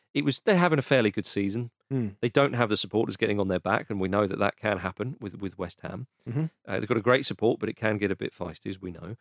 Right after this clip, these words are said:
Speaker 2: Mm-hmm.
Speaker 1: Um, he, he hasn't got all that, and it was a bit of a free hit, really, at West Ham, to be honest with you.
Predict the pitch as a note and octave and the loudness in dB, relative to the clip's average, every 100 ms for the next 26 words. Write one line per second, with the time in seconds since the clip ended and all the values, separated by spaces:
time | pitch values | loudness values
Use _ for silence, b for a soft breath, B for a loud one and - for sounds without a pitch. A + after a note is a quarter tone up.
0 | B C#3 E3+ - A2 G#2 G#2 F#2+ _ _ | B -4 -4 -2 0 2 0 -4 _ _
1 | - C3 C#3+ B2+ C3 C#3+ C#3+ B2+ A#2 G2 | -18 -4 -2 2 4 4 4 4 4 2
2 | F2+ - - A#2+ C3+ B2 D#3 C#3 C3+ - | 0 -6 -2 -2 0 2 4 4 4 2
3 | D3+ C3+ F#2 D#3+ - - G2+ E2+ E2+ - | 2 2 2 0 0 -4 -6 -4 -6 -10
4 | F#2 F2 E2+ - F#2+ D#2+ - - F2 F2 | -4 0 -2 -2 -8 -8 -8 -8 -6 -8
5 | - - - | -10 -10 -10